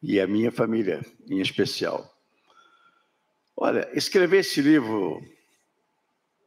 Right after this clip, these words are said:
foi uma questão de que algumas pessoas me perguntaram, o próprio deputado, sempre um grande,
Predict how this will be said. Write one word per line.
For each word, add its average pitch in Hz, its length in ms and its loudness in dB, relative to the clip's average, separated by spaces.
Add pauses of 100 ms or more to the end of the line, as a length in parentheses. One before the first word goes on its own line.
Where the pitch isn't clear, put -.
(320)
foi 143 800 2 (180)
uma 127 580 0 (200)
questão 143 680 -2 (1040)
de 123 160 -2
que 127 160 0
algumas 151 300 0
pessoas 156 400 -2
me 147 80 0
perguntaram, 127 840 0
o 90 60 -12
próprio 143 840 0 (360)
deputado, 127 800 0 (500)
sempre 135 340 0
um 120 100 0
grande, 113 960 0